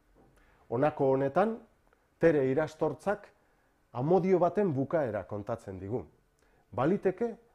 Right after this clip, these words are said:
lehen amodioa izatea. Guardasolik gabe harrapatu baitzuen, eta etorri bezala joan baitzitzaion. Berak esaten duen bezala, goizalde mugan etorri eta goizaldeko lanbropean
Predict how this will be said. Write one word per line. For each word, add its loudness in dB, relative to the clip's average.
lehen 0
amodioa -2
izatea. -10
Guardasolik -4
gabe -4
harrapatu -6
baitzuen, -6
eta -4
etorri -2
bezala -6
joan -6
baitzitzaion. -8
Berak 2
esaten -4
duen -2
bezala, -6
goizalde -2
mugan -2
etorri -2
eta -2
goizaldeko -2
lanbropean -4